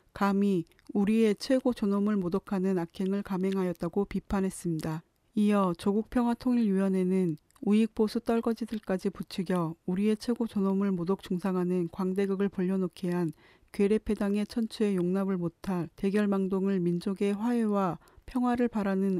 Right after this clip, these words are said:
온 결의의 이름으로 준열히 단죄 규탄한다고 밝혔습니다. 그러면서 괴뢰패당이 감히 우리 인민의 생명인 최고 존엄을 악랄하게 모독함으로써 전쟁도 불사할 대결 흉심을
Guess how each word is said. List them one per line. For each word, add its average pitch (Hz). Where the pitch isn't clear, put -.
온 208
결의의 190
이름으로 180
준열히 190
단죄 180
규탄한다고 190
밝혔습니다. 165
그러면서 196
괴뢰패당이 220
감히 196
우리 202
인민의 208
생명인 208
최고 254
존엄을 196
악랄하게 196
모독함으로써 175
전쟁도 208
불사할 190
대결 202
흉심을 190